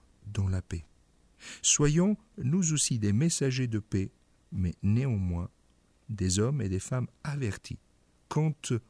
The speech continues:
au rôle qu'ils ont devant Dieu, mais aussi à leur propre responsabilité sur leur engagement et sur le respect de l'ensemble de la parole de Dieu. Deuxième ordre qui est donné,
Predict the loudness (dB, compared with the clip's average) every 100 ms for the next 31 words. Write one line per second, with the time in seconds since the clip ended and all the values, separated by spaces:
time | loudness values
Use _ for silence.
0 | _ 0 0 2 2 2 -2 -8 _ -10
1 | -4 -2 0 0 0 0 -2 -2 -2 -6
2 | -8 _ _ _ -4 0 0 0 -2 -4
3 | -6 -4 -4 -6 -6 -6 -4 -4 -2 -4
4 | -4 -4 -2 -2 -2 -4 -2 -6 -6 _
5 | -20 _ -2 2 2 2 2 -2 -4 -8
6 | -4 0 0 2 0 -2 -6 -6 -14 _
7 | _ _ _ _ _ _ _ _ _ -2
8 | 0 0 0 0 0 0 2 0 -4 -10
9 | _ _ _ _ _ _ _ _ _ _
10 | _ _ _ -6 0 2 4 4 4 2
11 | 0 -2 -4 -6 -8 -8 -8 -10 -10 -12
12 | -14 -18 _ _ _ _ _ _ _ _
13 | _ _ _ -20 -20 -18 -12 -2 0 2
14 | 2 2 0 -4 -6 -6 -6 -2 0 -2